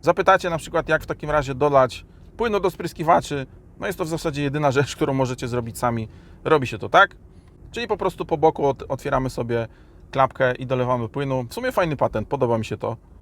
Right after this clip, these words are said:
Mogłoby to być stosowane nie tylko w takim samochodzie, ale w każdym. Fajna rzecz. No i oczywiście finalne pytanie, czyli ile to, to kosztuje? Ceny E Q S-a czterysta pięćdziesiąt plus startują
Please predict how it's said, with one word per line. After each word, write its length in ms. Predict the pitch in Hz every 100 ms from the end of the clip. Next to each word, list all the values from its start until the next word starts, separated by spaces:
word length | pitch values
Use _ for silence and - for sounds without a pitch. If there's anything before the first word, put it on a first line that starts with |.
| -
Mogłoby 340 | 143 147 143 139
to 120 | 143
być 160 | 143
stosowane 500 | - 139 139 127 131
nie 140 | 127 127
tylko 260 | 123 113
w 60 | 113
takim 240 | - -
samochodzie, 500 | 110 113 107 120 120
ale 120 | 120 113
w 60 |
każdym. 420 | - 110 98 104 - - - - - -
Fajna 260 | 185 156
rzecz. 300 | 113 98 - - - - - - - -
No 100 | 190
i 40 |
oczywiście 440 | 254 247 240 - 220
finalne 420 | 233 233 226 214
pytanie, 380 | 196 214 208 190
czyli 280 | 190 180 180
ile 160 | 190
to, 100 | 180
to 100 | 170
kosztuje? 560 | 160 156 175 143 127 143 - - - -
Ceny 260 | - 226 220
E 100 | 208
Q 160 | 185
S-a 220 | 185 185 170
czterysta 420 | - 160 165 160
pięćdziesiąt 440 | 156 147 147 139
plus 240 | - 147 143
startują 720 | 139 117 143 143 139 135